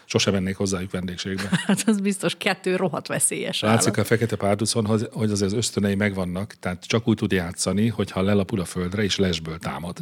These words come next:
Speaker 2: Összepisilném magam, elmennék fogat
Speaker 1: Összeszarnád,
Speaker 2: mosni.
Speaker 1: összeszarnád magad.
Speaker 2: Hát igen, elmegyek fogat mosni, és becsukom a, a tükröt, és így mögöttem meglátom a lapuló jaguárt. <laughs>
Speaker 1: Ja, és azt ott kitalálta ki, ezt a remek filmes elemet?
Speaker 2: Hát igen.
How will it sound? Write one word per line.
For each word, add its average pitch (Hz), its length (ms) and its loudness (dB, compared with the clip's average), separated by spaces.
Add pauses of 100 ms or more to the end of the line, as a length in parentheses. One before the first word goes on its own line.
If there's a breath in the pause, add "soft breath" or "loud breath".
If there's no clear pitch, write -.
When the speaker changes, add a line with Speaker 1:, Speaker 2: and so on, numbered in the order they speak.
(140)
Speaker 2:
Összepisilném 156 840 -2
magam, 151 320 -2
elmennék 170 440 2
fogat 226 100 4
Speaker 1:
Összeszarnád, 139 640 8
Speaker 2:
mosni. 196 240 2
Speaker 1:
összeszarnád - 800 2
magad. - 160 -6
Speaker 2:
Hát 170 180 0
igen, 175 360 2
elmegyek 180 360 2
fogat 190 320 0
mosni, 196 260 0
és 180 140 0
becsukom 175 440 0
a, 151 160 2 (260 loud breath)
a 165 260 2
tükröt, 190 500 4
és 180 160 4
így 196 260 6
mögöttem 202 440 6
meglátom 190 400 6
a 170 60 8
lapuló 185 420 8
jaguárt. 185 800 6
<laughs> - 0 - (1080 loud breath)
Speaker 1:
Ja, 180 220 6
és 120 140 2
azt 110 200 4
ott 107 120 6
kitalálta 135 500 6
ki, 104 160 2
ezt - 180 2
a 107 40 4
remek 110 340 4
filmes 120 360 0
elemet? 120 380 0 (140)
Speaker 2:
Hát 180 360 0
igen. 185 360 -4